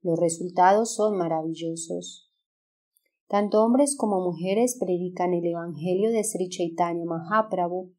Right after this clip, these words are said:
y Sri Krishna con fuerza redoblada. En este verso, las palabras Sava Nishtarite Kare Shaturi Apara indican que Sri Chaitanya Mahaprabhu quería liberar a todos y cada uno.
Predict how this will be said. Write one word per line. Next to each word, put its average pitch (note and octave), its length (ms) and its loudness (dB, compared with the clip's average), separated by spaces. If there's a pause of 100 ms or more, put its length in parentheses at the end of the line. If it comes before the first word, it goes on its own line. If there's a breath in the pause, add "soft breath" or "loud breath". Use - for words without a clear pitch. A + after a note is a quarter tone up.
y G3 140 -6
Sri A3+ 300 -2
Krishna A#3 640 -4
con E3+ 220 -4
fuerza G3 640 0
redoblada. E3+ 840 -2 (680)
En F3 200 0
este F3 320 -4
verso, A3 520 -2
las F3+ 280 -4
palabras E3 680 0
Sava F3+ 580 0
Nishtarite F3+ 1120 -4 (200)
Kare G3+ 460 2
Shaturi G#3+ 920 -4 (220)
Apara F#3+ 580 0 (500)
indican A#3 520 2
que F3+ 140 0
Sri A3+ 300 -4
Chaitanya F#3+ 580 -2
Mahaprabhu A#3 840 -2 (220)
quería A3+ 300 4
liberar F3+ 400 4
a E3 140 -6
todos A3 480 0
y F#3 140 -8
cada E3 320 -4
uno. F3 360 -2